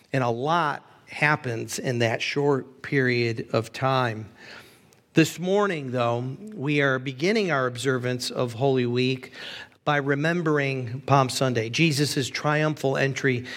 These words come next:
into Jerusalem. And you have to remember that Jesus has had a ministry now for three years, and finally,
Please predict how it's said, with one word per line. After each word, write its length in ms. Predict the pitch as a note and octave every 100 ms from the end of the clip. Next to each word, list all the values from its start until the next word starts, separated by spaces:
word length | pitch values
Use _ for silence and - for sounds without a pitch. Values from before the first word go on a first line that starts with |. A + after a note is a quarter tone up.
| - -
into 500 | D#3 D3 D#3 C3+ C3
Jerusalem. 960 | - C3+ C3 D#3 - B2 A2+ A2 A2+ A#2+ _ _ _ _ _ - - -
And 140 | C3+ C3+
you 80 |
have 300 | C3 F#3 F#3
to 280 | - D#3+ C3+ - - - _ _ _
remember 540 | D3+ D3+ E3+ F#3+ D3+ C3+
that 440 | C3+ C3 B2+ C3 - - - - _ _
Jesus 640 | - F#3 F#3 E3+ D3+ - - -
has 220 | - D3+ -
had 280 | D#3+ D3+
a 80 | D3
ministry 540 | C3+ E3+ F#3 F3+ - D3
now 220 | C#3 C#3
for 180 | C3 A#2+
three 380 | - - F3+
years, 540 | F3+ E3 D3+ B2+ A#2 A#2+
and 220 | - B2
finally, 1080 | A#2+ - - F3 F#3 E3+ C3+ G#2+ G2+ -